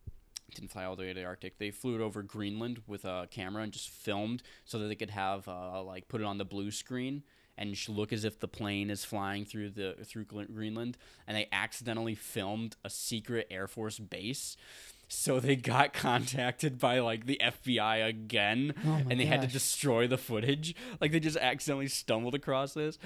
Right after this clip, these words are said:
Speaker 1: So the movie's got a bunch of, you know, uh, like, a bunch of history behind it. Um, the war room, quote unquote, in the Pentagon is a thing that is in the movie.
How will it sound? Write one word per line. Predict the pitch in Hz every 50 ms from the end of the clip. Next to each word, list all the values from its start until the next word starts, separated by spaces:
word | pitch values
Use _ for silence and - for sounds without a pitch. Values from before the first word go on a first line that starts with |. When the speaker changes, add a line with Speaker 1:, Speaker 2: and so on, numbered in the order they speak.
| 226 220 180
Speaker 1:
So | - - 180 175 170 165 165 156
the | 165 143 135 127 151
movie's | 147 160 170 196 208 190 165 135 123 -
got | 135 120 110 104
a | 95 92 98
bunch | 107 107 107 107 107 - - 123 120 120 127 120 - 120
of, | 107 98 101 98 95 95
you | 107 101
know, | 95 92 92 92 92 90 85 -
uh, | 60 57 - - - - - - -
like, | 120 120 - 113
a | 107
bunch | 104 101 - 113 113 110 107 -
of | 107 92
history | 85 113 107 - - - 104 95 95
behind | 95 95 101 95 92 92 95 92
it. | 95 90 - - _ - - _ _ _
Um, | 98 95 95 92 92 92 90 - -
the | 120 120
war | 110 101 95 104 107 110 117 123 127
room, | 123 127 131 131 135 139 143 147 143
quote | - - - 135 131
unquote, | 131 123 139 135 127 -
in | 110 104
the | 101 -
Pentagon | - - 110 107 107 120 113 117 120 117 117 120 120 123
is | - 117 107 -
a | 113
thing | - - - 107 110 110 104
that | 110 107 104
is | 104 107 104
in | 98 - 110 110 110
the | 117
movie. | 120 113 120 123 123 120 127 127 135 135 -